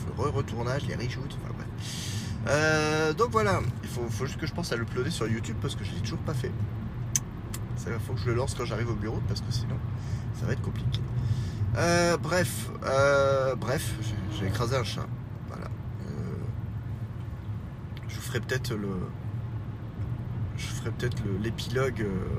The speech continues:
ce soir. Si, si je, si je revois le, une trace du chat, je, je vous tiendrai au courant. Comme ça, vous saurez. Euh, ou alors je me connais, je vais avoir la flemme, je vais rentrer directement chez moi, ou je vais peut-être pas rentrer par le même chemin.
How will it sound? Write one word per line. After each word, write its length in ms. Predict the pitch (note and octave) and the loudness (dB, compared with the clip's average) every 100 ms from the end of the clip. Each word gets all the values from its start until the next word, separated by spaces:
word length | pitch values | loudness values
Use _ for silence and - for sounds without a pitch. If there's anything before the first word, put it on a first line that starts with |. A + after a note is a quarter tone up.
| - - - | -2 -2 0
ce 180 | - - | 0 0
soir. 320 | - A#2 C#3 - - - - - - - - - | 2 2 2 -2 -4 -6 -6 -6 -6 -6 -6 -6
Si, 220 | - - | -6 -4
si 220 | G2+ - G#2+ | -4 -2 -2
je, 140 | G#2+ G#2+ - | -2 -2 -2
si 200 | - A#2 | -2 -2
je 100 | A2 | -4
revois 260 | A2 A2+ | -2 -2
le, 140 | A2 G#2+ | 0 0
une 160 | G2 - | -2 -4
trace 240 | - A2+ | -2 -2
du 140 | - | -2
chat, 200 | - - F#3 - - - - - - - | 0 0 0 0 0 0 -2 -4 -4 -4
je, 60 | - - | -4 -2
je 80 | A2 | -2
vous 80 | G#2+ | -2
tiendrai 260 | A2 G#2 | -2 -2
au 180 | G2+ - | -2 -2
courant. 200 | - - - - - - - | -2 0 0 2 0 0 -2
Comme 100 | - | -4
ça, 100 | - | -2
vous 140 | - - | -2 -2
saurez. 220 | G2 F#2+ G2+ - - - - - - - | -2 -2 -4 -4 -6 -4 -4 -2 -2 0
Euh, 1160 | A#2 C#3 C3+ C3 B2+ B2+ B2 A#2+ A#2+ A#2 A#2 A2+ - - - F#2 | 6 8 8 6 4 4 6 6 6 4 4 2 -2 -6 -6 -2
ou 80 | G2+ | 4
alors 140 | B2+ | 4
je 80 | A#2+ | 6
me 80 | B2+ | 4
connais, 240 | B2 A#2+ | 4 4
je 80 | C#3+ | 6
vais 80 | G#2+ | 4
avoir 160 | G#2 | 6
la 80 | G2+ | 4
flemme, 220 | - C3 | 4 0
je 80 | - | 2
vais 60 | G2+ | 0
rentrer 220 | F#2+ A#2 | -2 -2
directement 440 | G#2 - - A#2+ | 0 2 4 4
chez 180 | A#2+ - | 4 2
moi, 180 | G#2 G#2+ | 2 2
ou 80 | A2 F2+ - - | 2 0 0 -2
je 60 | - | -4
vais 60 | |
peut-être 180 | - G#2 | -2 -2
pas 80 | A#2+ | 0
rentrer 280 | A2 A#2+ - | 0 0 0
par 140 | G2+ | 0
le 60 | G2+ | 0
même 160 | G2+ | 0
chemin. 300 | - - - | 0 -2 -4